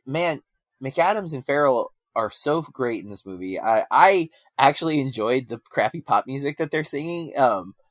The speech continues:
like, so much. I've, I found, I actually added the soundtrack to, I have a playlist of, like, music from movies,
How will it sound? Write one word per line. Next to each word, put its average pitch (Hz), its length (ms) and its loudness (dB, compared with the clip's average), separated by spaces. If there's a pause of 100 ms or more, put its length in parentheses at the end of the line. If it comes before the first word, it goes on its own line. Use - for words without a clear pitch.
(400)
like, 127 300 2 (320)
so 143 260 4
much. 147 400 2
I've, 123 300 2
I 123 40 -2
found, 123 380 0
I 131 160 10
actually 135 280 2
added 110 340 2
the 107 80 -6
soundtrack 117 520 2
to, 107 200 -6
I 127 100 4
have 139 120 6
a 101 100 0
playlist 120 400 0
of, 95 100 -4
like, 90 160 -4
music 113 400 -6 (240)
from 113 220 -2
movies, 135 480 -4